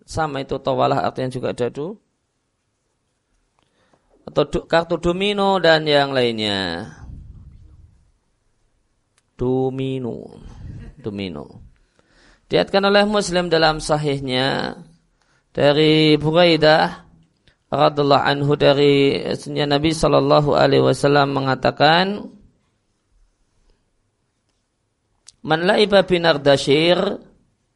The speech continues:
barang siapa yang bermain dengan dadu, nardashir wa an-nardu.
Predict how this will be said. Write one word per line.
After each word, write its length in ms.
barang 240
siapa 400
yang 80
bermain 400
dengan 320
dadu, 480
nardashir 560
wa 240
an-nardu. 720